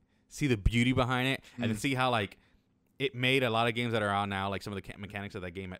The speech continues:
Speaker 1: did incorporate, it, it, it's a phenomenal game, man. I'm telling you right now. Replay it. I'll give you the, I, I will, I'll give you the copy of Shenmue three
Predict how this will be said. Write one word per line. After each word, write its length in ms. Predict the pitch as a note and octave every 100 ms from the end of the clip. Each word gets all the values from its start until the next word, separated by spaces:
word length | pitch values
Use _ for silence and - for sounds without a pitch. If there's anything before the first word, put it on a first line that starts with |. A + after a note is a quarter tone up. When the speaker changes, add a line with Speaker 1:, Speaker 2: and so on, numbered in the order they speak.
| F#2
Speaker 1:
did 140 | G2
incorporate, 640 | F2+ - G2 G#2+ G#2+ A2 - _ _ _ _ _ _ _ _ _ _ _ _ _ _ _
it, 140 | G#2+ -
it, 100 | F#2 C#2+ -
it's 240 | G2 -
a 20 |
phenomenal 480 | B2 - B2+ G#2 G2+
game, 340 | F#2+ - A#2+ - -
man. 120 | - -
I'm 80 | E2+
telling 280 | A#2 B2+ A#2
you 80 |
right 160 | G2 F#2
now. 280 | E2+ G2 - _ - F2+
Replay 380 | C3+ F3+ D#3+ C#2+
it. 100 | C2 _ _ _ _ _
I'll 120 | D3
give 180 | G3+ A#3+
you 80 | A3
the, 160 | D#3+ D#3
I, 80 |
I 220 | F#3 E3+ A3
will, 240 | D4 A#3
I'll 100 | B3
give 140 | B3+
you 80 | B3+
the 60 | G#3
copy 280 | - D3+ C#3
of 40 |
Shenmue 340 | - D#3+ C#3+ C3+
three 360 | D3 C3+ G#2+